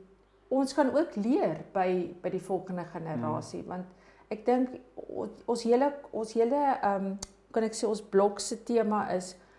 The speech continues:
Speaker 1: hoe maak ons hierdie groeiende generasie groot wat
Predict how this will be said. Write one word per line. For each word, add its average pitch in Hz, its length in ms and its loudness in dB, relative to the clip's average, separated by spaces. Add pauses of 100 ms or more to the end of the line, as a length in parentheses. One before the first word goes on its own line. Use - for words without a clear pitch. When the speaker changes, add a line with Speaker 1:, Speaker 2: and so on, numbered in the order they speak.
(240)
Speaker 1:
hoe 226 140 4
maak 254 500 6
ons 220 320 -2
hierdie 214 400 0 (400)
groeiende 285 680 6
generasie 202 760 2
groot 220 440 0
wat 202 180 -2